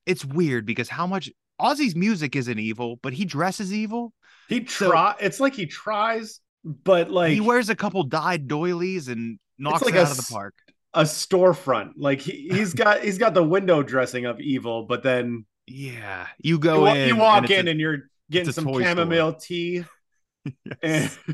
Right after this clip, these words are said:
Speaker 2: And <laughs>
Speaker 1: It's like you walk into a Spencer's Gifts and it's a Walmart.
Speaker 2: Right. It, and it's a flower shop.
Speaker 1: <laughs> Even Spencer's Gifts, I mean, man, that's tough. That, that, that's my, Spencer's Gifts might be tougher than Ozzy.
Speaker 2: <laughs> Some of their stuff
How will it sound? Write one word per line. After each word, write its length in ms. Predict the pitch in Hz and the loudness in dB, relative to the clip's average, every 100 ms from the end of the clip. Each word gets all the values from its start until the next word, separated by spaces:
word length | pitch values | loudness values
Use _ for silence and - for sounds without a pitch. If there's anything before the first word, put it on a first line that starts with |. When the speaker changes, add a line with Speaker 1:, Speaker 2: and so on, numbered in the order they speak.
| - | -4
Speaker 2:
And 160 | 330 151 - 151 | -6 -6 -12 -20
<laughs> 220 | _ _ - | _ _ -6
Speaker 1:
It's 200 | 135 - | -6 0
like 280 | 185 - | 0 0
you 120 | 175 165 | 0 0
walk 320 | 139 139 135 | 2 2 0
into 220 | 135 127 | -2 -2
a 60 | 113 | -4
Spencer's 540 | - 117 117 110 98 | -4 -6 -6 -10 -8
Gifts 420 | 98 104 98 - | -4 -2 -2 -6
and 100 | 98 | -6
it's 160 | 95 - | -6 -6
a 180 | 90 87 - _ - | -12 -12 -20 _ -14
Walmart. 580 | 101 90 90 82 - - _ _ - | -8 -8 -10 -14 -16 -18 _ _ -12
Speaker 2:
Right. 320 | 151 151 143 | -4 0 0
It, 240 | 196 175 220 | 0 -2 0
and 240 | 208 196 | -6 -6
it's 300 | 185 196 196 | -10 -8 -6
a 40 | 185 | -4
flower 360 | 180 147 120 | 0 0 0
shop. 280 | - 107 95 _ _ - | -6 -12 -14 _ _ -10
Speaker 1:
<laughs> 160 | 117 | 2
Even 360 | 180 160 214 196 | 2 4 2 2
Spencer's 460 | - - 135 113 92 | 2 2 2 -4 -4
Gifts, 300 | 90 85 95 | -8 -8 -6
I 100 | 90 | -6
mean, 380 | 90 90 87 87 | -6 -8 -10 -8
man, 320 | 90 87 87 | -4 -2 0
that's 260 | 107 - - | -4 -4 -10
tough. 300 | - 92 - | -8 -8 -6
That, 140 | - 117 | -4 0
that, 180 | 117 120 | 0 2
that's 240 | 120 - | 0 0
my, 120 | 120 - - | -6 -6 -8
Spencer's 320 | - 220 240 | -2 2 2
Gifts 220 | 117 131 - | 2 2 0
might 100 | 87 | -8
be 120 | 90 | -8
tougher 320 | 104 95 95 | -6 -6 -6
than 80 | 92 | -8
Ozzy. 380 | 98 92 90 - _ - | -8 -8 -10 -14 _ -14
Speaker 2:
<laughs> 1600 | 214 233 - - 269 - - 247 - 269 - - 175 - 269 - 131 | -2 -2 0 -2 -2 2 0 0 0 0 0 -6 -8 -6 -2 2 4
Some 160 | - | 6
of 60 | 196 | 6
their 160 | 220 | 4
stuff 460 | 165 - 185 180 | 2 2 2 2